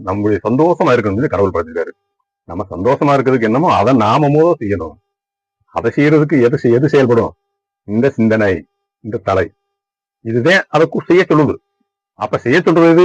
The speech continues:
இது, அது சொல்றது நல்லது செஞ்சா நல்லது கிடைக்கும். அதனால உடல் ஆரோக்கியமும் சந்தோஷ மனிதன் யா-, சந்தோஷமான மனிதன் யாரோ அவனே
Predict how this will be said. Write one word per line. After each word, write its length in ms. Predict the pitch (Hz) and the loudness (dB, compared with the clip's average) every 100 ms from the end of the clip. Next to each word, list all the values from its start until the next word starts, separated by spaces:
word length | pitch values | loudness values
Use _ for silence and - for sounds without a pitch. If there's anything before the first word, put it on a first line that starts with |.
| 165 | 6
இது, 140 | 160 - _ - | 4 0 _ -6
அது 100 | 120 - | -4 0
சொல்றது 360 | 151 170 196 359 - _ - | 0 2 0 -2 -6 _ -4
நல்லது 240 | 135 170 208 | 0 2 2
செஞ்சா 280 | 202 175 202 392 - 269 | 2 0 0 -2 -4 0
நல்லது 200 | 247 190 | 2 2
கிடைக்கும். 300 | 131 92 - _ _ _ _ _ _ | 2 -2 -10 _ _ _ _ _ _
அதனால 320 | 87 110 113 101 90 92 - _ _ _ _ | -4 -2 0 -2 -2 -6 -8 _ _ _ _
உடல் 220 | 90 143 156 | -6 0 2
ஆரோக்கியமும் 560 | 143 127 104 98 98 107 _ _ _ _ | 2 0 -2 -4 -6 -8 _ _ _ _
சந்தோஷ 380 | 98 117 156 170 135 | -8 -2 0 0 0
மனிதன் 280 | 120 117 107 | 0 0 -2
யா-, 140 | 90 | -4
சந்தோஷமான 440 | 104 117 147 151 160 | -4 -2 -2 0 0
மனிதன் 280 | 123 123 104 | 0 0 0
யாரோ 260 | 90 85 82 - _ _ _ _ - - - - - | -2 -6 -10 -16 _ _ _ _ -18 -8 -6 -6 -4
அவனே 320 | 95 123 | 0 2